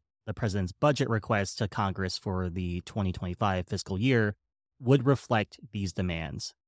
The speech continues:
While Congress is actively discussing the procedures to realize Biden's A I vision, some of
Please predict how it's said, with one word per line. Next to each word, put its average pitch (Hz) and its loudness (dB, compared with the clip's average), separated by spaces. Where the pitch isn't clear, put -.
While 127 6
Congress 180 4
is 117 2
actively 104 2
discussing 101 2
the 95 0
procedures 123 4
to 110 0
realize 92 0
Biden's 92 0
A 104 2
I 87 0
vision, 101 4
some 175 6
of 170 4